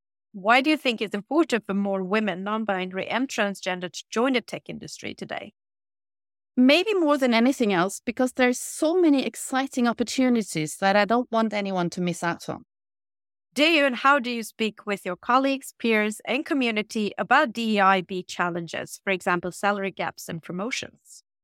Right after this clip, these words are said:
Speaker 2: We recently got a Nobel Peace Prize winner in economics on the subject.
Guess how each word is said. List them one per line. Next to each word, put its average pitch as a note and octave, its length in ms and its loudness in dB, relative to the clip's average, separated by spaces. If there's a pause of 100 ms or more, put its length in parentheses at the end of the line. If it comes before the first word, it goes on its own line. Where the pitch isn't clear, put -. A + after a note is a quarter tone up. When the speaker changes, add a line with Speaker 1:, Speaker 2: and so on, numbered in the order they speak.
(680)
Speaker 2:
We B3 240 2
recently B3+ 520 4
got - 160 -2
a G3+ 80 0
Nobel F#3 480 2
Peace C#4+ 360 -4
Prize E3 320 0
winner D3 280 -2
in C3+ 180 0
economics G3 640 0
on D#3 80 -4
the C#3+ 80 -2
subject. - 680 -4